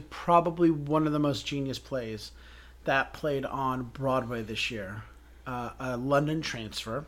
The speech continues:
Uh, I'm gonna say it now. It's gonna be nominated for a Tony for Best Revival of a Play. The director is gonna get nominated for Best Rev-, uh, Best Director.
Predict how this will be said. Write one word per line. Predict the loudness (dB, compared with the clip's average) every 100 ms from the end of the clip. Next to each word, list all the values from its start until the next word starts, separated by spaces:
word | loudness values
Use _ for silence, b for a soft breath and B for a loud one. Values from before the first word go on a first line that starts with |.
| -12 -20 -20 -20 b b b b b -4
Uh, | 6 8 8
I'm | 6 4
gonna | 4 2
say | 2
it | 2
now. | 2 0 0
It's | -2
gonna | -4 -2
be | -2
nominated | -2 -2 -2 -4 -4 -6 -8
for | -6 -4
a |
Tony | -4 -4 -4 -6
for | -6 -8
Best | -6 -4 -6
Revival | -4 -2 -4 -4 -4
of | -4
a | -8
Play. | -10 -6 -4 -4 -6 -18 -20 -20 -20 -20 -20 b b b b
The | -8 -2
director | 2 2 0
is | -4 -2
gonna | -4
get | -4 -4
nominated | -4 -2 -4 -4
for | -6
Best | -2 -2 0
Rev-, | -4 -6 -4
uh, | 0 0
Best | 2 0 0
Director. | 0 -2 -2 -4